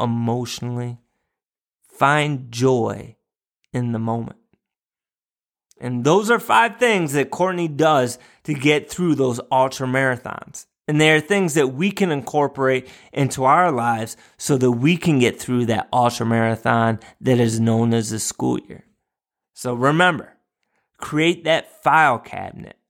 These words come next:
of everything that you've learned over the years. Talk to yourself. Don't listen to yourself. Embrace the growth cave. Step out of that comfort zone and get uncomfortable.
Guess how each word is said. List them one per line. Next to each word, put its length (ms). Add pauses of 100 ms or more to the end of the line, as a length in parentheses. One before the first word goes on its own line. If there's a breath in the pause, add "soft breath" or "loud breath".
(160)
of 260
everything 540
that 100
you've 260
learned 440
over 300
the 120
years. 680 (1080)
Talk 440
to 120
yourself. 680 (720)
Don't 260
listen 340
to 180
yourself. 400 (1300)
Embrace 760 (100)
the 100
growth 520
cave. 440 (220 soft breath)
Step 380
out 160
of 100
that 240
comfort 460
zone 420 (260 soft breath)
and 280
get 260
uncomfortable. 840